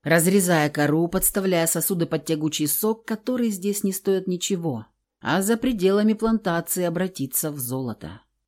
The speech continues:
Я даже представить себе не мог, сколько на самом деле людей трудится здесь. Их тысячи.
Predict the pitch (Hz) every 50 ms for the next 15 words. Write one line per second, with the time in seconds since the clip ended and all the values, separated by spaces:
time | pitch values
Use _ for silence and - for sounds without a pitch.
0 | _ _ _ _ - 127 120 147 190 196 214 220 208 233 233 - - - - -
1 | - 311 269 175 143 - - 151 143 147 147 156 151 160 160 143 - - - -
2 | 254 262 214 165 - 147 143 147 143 - 208 196 180 160 160 147 170 214 220 220
3 | 208 220 208 175 208 226 170 143 - - 156 156 147 147 147 - 160 160 156 151
4 | 156 147 117 104 - - - - _ _ - - - - - _ - 135 113 -
5 | - _ - 277 247 - - 110 101 - - - 101 95 107